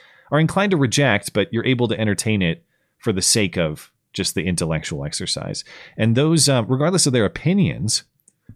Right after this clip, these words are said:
whether they're right or wrong, whether they have, whether they follow some stupid ideology or not, just the ability to entertain ideas other than your own is the sort of person that you want to, um, that you want to find in pretty much all contexts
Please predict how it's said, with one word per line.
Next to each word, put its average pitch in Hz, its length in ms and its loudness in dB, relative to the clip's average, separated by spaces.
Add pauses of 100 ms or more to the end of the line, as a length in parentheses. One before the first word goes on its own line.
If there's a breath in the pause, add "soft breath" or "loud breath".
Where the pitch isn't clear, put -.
(100)
whether 110 160 2
they're 104 180 2
right 101 220 4
or 98 80 2
wrong, 95 320 2
whether 92 140 0
they 90 100 0
have, 90 240 0
whether 107 320 -2
they 101 100 0
follow 98 260 0
some 95 200 -2
stupid 98 340 0
ideology 85 520 0
or 85 40 0
not, 87 160 -2
just 127 220 -2
the 165 100 2
ability 165 540 2
to 127 200 -2
entertain 110 480 2
ideas 98 380 0
other 101 220 0
than 95 140 0
your 92 160 0
own 101 320 2 (840 loud breath)
is 123 160 2
the 117 100 2
sort 135 240 4
of 123 80 0
person 113 440 2
that 98 160 -2
you 104 100 4
want 95 360 0
to, 87 440 0 (140)
um, - 420 -10 (760)
that 104 100 -6
you 110 80 0
want 104 180 2
to - 60 -8
find 98 300 2
in 87 120 0
pretty 117 180 0
much 95 240 -2
all 95 220 2
contexts - 800 -4